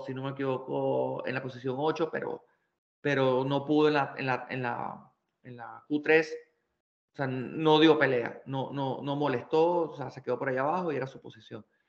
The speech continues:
Así que creo que mañana nos, nos depara una carrera interesante, teniendo Verstappen de quince, Leclerc de doce, y por ahí arriba Alonso tiene que mantener esa posición y Mosca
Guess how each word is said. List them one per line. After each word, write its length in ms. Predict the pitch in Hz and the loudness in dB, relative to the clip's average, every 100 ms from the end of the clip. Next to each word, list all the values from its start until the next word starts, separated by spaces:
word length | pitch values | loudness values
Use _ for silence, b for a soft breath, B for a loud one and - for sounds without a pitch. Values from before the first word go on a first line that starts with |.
| _ | _
Así 240 | - 147 | -10 -6
que 560 | 147 151 147 131 - _ _ | 2 4 6 2 -6 _ _
creo 160 | 143 147 | -2 -2
que 60 | |
mañana 260 | 156 135 147 | -2 -4 -2
nos, 260 | 151 139 135 | -4 -6 -8
nos 120 | 135 | -6
depara 200 | 123 143 | -4 -2
una 120 | 160 | 0
carrera 200 | 143 139 | 0 0
interesante, 720 | 156 156 123 - 175 180 196 | 0 -2 0 0 0 0 -2
teniendo 260 | 151 131 143 | -2 -4 -4
Verstappen 360 | 131 127 147 | -6 -6 -6
de 140 | 127 - | -6 -4
quince, 540 | 180 190 - 185 180 _ _ | -4 -4 -6 -8 -10 _ _
Leclerc 380 | 131 131 135 131 | -6 -2 0 2
de 120 | 143 | 4
doce, 480 | 165 185 - 185 180 - _ _ _ _ _ | 4 4 0 -4 -6 -14 _ _ _ _ _
y 100 | 165 | -2
por 120 | 139 | 0
ahí 60 | 131 | 2
arriba 440 | 131 143 151 151 151 | 2 2 2 4 2
Alonso 800 | 139 131 143 175 - 196 202 _ _ | 0 0 2 0 -4 -8 -10 _ _
tiene 160 | - 135 | -6 -4
que 80 | 151 | -4
mantener 380 | 139 131 123 135 | -4 -2 -2 -2
esa 160 | 139 | -6
posición 520 | 139 127 - 175 196 190 | -10 -14 -4 0 0 0
y 100 | 131 | -2
Mosca 500 | 131 - 151 - | -4 -6 -8 -8